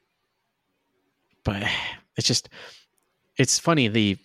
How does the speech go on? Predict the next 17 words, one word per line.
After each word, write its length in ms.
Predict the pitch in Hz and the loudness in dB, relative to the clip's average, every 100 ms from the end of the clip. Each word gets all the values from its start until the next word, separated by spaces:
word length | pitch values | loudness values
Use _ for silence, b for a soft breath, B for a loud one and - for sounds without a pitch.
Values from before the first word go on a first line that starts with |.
| - | -4
they 100 | 110 | -2
say 180 | - 165 | 0 0
that 120 | 156 | 0
streaks 420 | - - 120 - | 0 2 2 2
are 100 | 110 | -2
made 200 | 98 98 - | -2 -2 -4
to 60 | |
be 100 | 92 | -8
broken. 360 | - 98 87 - _ _ _ _ - | -6 -6 -6 -14 _ _ _ _ -6
And 280 | 101 92 | -4 -4
Kirk 200 | - - | -6 -6
Cousins 380 | - 143 131 110 | -2 -2 -2 -4
has, 600 | - 98 95 98 95 - - | -2 0 0 -2 -4 -6 -10
he's 340 | - 98 95 - | -10 -6 -6 -4
oh 120 | 113 127 | -4 -2
for 200 | - 104 | -2 -4
eight 320 | 107 - - | -4 -6 -12